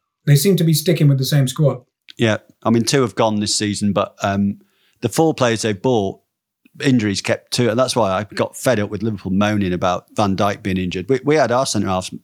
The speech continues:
Speaker 2: injured all, s-, you know, well, seventy percent of the season. So I don't have any truck with that. They just go out and buy whoever they want these days. Um, so I don't, I don't buy into this injuries business. Um,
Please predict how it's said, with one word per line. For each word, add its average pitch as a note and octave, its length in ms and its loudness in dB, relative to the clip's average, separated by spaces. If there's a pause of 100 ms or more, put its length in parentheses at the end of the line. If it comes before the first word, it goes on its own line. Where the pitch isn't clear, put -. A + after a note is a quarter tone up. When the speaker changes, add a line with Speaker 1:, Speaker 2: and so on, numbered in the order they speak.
Speaker 2:
injured G2 280 0
all, F#2+ 140 -2
s-, - 220 -4
you B2 120 0
know, F2 120 -4 (280)
well, F#2+ 300 -2 (260)
seventy G2+ 500 -2
percent A2+ 300 -2
of F2+ 80 -12
the F#2+ 60 -6
season. F2+ 420 -6
So G2 320 -2 (320)
I G#2+ 60 -2
don't A#2 200 2
have G#2 140 -2
any G2+ 160 -2
truck - 240 -4
with G#2 80 -4
that. A2 140 0
They C3+ 140 2
just - 300 -6
go G#2+ 120 2
out F#2 120 0
and G2+ 80 -2
buy F#2+ 160 0
whoever F#2+ 220 -4
they F#2 80 -4
want A2+ 260 -2
these F#2 160 -6
days. F2 380 -6 (100)
Um, F#2+ 320 0 (240)
so A2 140 2
I A2 40 4
don't, A#2 220 0
I A2+ 80 0
don't A2+ 220 -2
buy G#2 180 0
into G2 260 -2
this F#2+ 320 -2
injuries F#2+ 400 0
business. F#2 500 -4 (380)
Um, G2+ 420 0